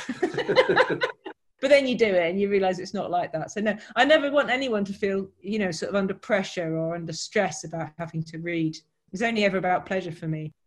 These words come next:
But the lists in between the chapters as well, they're designed to be like in a bookshop, you get something called a dump bin, which is the little stand of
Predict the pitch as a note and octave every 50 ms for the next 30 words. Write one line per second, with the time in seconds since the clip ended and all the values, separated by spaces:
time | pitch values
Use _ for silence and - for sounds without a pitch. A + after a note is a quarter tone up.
0 | _ - A#3+ A#3 B3 B3+ C4 D#4 D#4+ D#4 - - C4+ B3+ B3 A3 - - C4 A#3
1 | A3 A3 A3 A3+ A#3+ G3 - - G3 F#3+ F#3+ F3+ G3+ G3+ F#3 F3 F#3 E3+ F3 F#3
2 | F3+ G#3+ A3+ A3 G#3+ G3 F#3 - - D#3+ F#3 F3+ F3+ F#3 F#3 F3 - F#3+ F#3 D#3+
3 | F#3 G#3+ A3 - - - - - E3+ F3 F#3 F#3+ - - F#3+ E3+ D#3 F3 E3+ F3
4 | F3 D#3+ G3+ G3+ G3 F3+ - - - E3 D3+ D3+ D3+ D#3+ - - - F3 D#3 D3+
5 | E3+ F3 F3 - - D#3+ - - - - G3+ F#3+ F3 E3 D#3+ D#3 D3+ D3+ D#3+ D#3+
6 | E3 D#3+ -